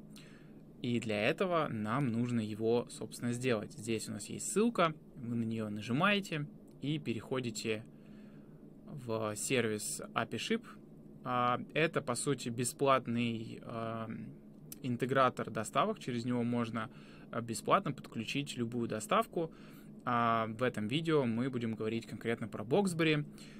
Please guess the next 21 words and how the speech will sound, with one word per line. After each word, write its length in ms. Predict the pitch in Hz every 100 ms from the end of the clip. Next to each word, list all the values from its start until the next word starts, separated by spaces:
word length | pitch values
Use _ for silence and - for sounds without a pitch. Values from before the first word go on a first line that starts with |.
| - -
А, 360 | - 113 117 113 -
кажется, 340 | - 127 120
один 220 | 110 123
из 100 | 117
самых, 420 | - 123 120 104 -
а, 240 | 110 107
популярных 800 | - - 117 120 175 190 156 -
и, 500 | 123 117 117 113 110 107 - - - -
а, 140 | 120
распространенных, 960 | 117 - 110 - 120 120 147 147 123 -
а, 420 | 117 113 113 113
способов, 640 | - - 127 123 120 117 - -
а, 380 | 110 110 110 117 - - -
доставки. 640 | 123 117 - 113 - - - - - - - - - - -
А, 340 | - 117 120 117 -
значит, 300 | 123 120 - - 120
для 240 | 120 170 202
регистрации 720 | 139 123 147 175 - 151 123
вам 580 | 120 143 131 120 113 113
не 100 | 131
нужно 500 | 135 117 113 107